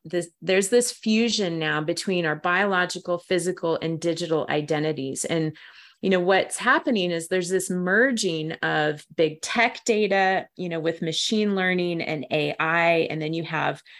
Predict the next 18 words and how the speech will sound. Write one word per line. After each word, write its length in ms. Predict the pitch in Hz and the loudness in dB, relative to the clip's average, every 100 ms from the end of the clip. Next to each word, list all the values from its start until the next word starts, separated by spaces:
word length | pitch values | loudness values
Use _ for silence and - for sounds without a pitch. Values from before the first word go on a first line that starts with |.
| - - 175 | -20 -8 -4
this 160 | 175 | 0
merging 480 | 185 175 180 190 165 | 2 2 2 0 0
of 260 | 147 147 - | -2 -4 -4
genetics 720 | 170 170 180 180 175 175 180 | -2 2 2 4 2 0 -4
and 160 | 156 | -6
robotics 800 | 143 143 147 165 165 160 156 - | -4 -4 2 2 4 2 0 -4
and 220 | - 156 156 | -6 -6 -6
quantum 380 | - 165 156 | -2 0 0
computing. 680 | 160 165 160 233 277 226 165 | -4 -6 -2 0 2 2 2
And 140 | - 175 | 0 0
it 80 | |
really 380 | 170 208 311 269 | 2 2 4 2
leads 520 | 180 175 202 277 254 | 0 -2 -2 -2 -2
us 240 | 165 160 - | -2 -2 -4
to 160 | 185 | -4
this 240 | 160 156 - | -2 -2 -4
place 640 | - - 208 240 226 - | -8 -2 2 2 2 -2
of, 560 | - 165 156 151 151 | -2 0 2 0 -2